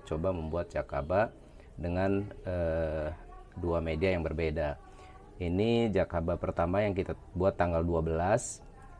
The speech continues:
Medianya membuat, eh, dari air leri yang utama, kemudian juga kita kasih beras ya.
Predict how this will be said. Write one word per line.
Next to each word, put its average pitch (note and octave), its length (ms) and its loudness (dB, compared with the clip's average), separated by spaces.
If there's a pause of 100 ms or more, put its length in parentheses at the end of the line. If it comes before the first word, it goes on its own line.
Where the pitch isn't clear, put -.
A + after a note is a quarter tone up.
Medianya F#2 720 6
membuat, F2+ 720 6
eh, F2+ 240 4
dari E2 240 6
air E2+ 240 2
leri F2+ 480 4 (160)
yang F2 160 2
utama, E2+ 480 4
kemudian F2+ 400 4
juga E2+ 320 6 (480)
kita F#2 240 0
kasih F#2+ 320 2
beras G2 320 6
ya. G2+ 320 4